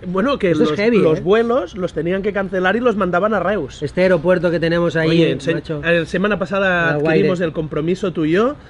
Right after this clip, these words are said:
Speaker 1: de
Speaker 2: De volver con
Speaker 1: Suck
Speaker 2: el
Speaker 1: My Mustache.
Speaker 2: Suck My
Speaker 1: A ver,
Speaker 2: Mustache.
Speaker 1: enséñamelo, enséñamelo.
Speaker 2: ¿Os acordáis de esto que compré en un viajecillo y tal?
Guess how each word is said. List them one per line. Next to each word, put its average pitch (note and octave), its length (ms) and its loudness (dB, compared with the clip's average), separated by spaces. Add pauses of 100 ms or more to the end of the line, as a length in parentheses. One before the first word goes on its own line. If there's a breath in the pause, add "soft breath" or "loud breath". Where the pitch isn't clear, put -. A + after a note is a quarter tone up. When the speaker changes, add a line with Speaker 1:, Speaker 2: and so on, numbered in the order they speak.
(140)
Speaker 1:
de E3+ 100 0
Speaker 2:
De D#3+ 100 4
volver F#3 480 2
con A3+ 140 0
Speaker 1:
Suck G#3 260 2
Speaker 2:
el - 80 2
Speaker 1:
My G#3 100 2
Mustache. C#3+ 400 -8 (160)
Speaker 2:
Suck F#3+ 160 -4
My G3 120 0
Speaker 1:
A - 20 2
ver, F3 100 2
Speaker 2:
Mustache. C#3+ 200 -4
Speaker 1:
enséñamelo, C3+ 420 -4
enséñamelo. G3+ 560 -2
Speaker 2:
¿Os D#3 100 -2
acordáis F3+ 400 0
de G#3+ 80 0
esto A3+ 160 -2
que A3+ 100 0
compré F3 280 0
en E3 60 0
un E3 100 0
viajecillo D#3+ 400 -2
y C#3 40 0
tal? G#3+ 300 0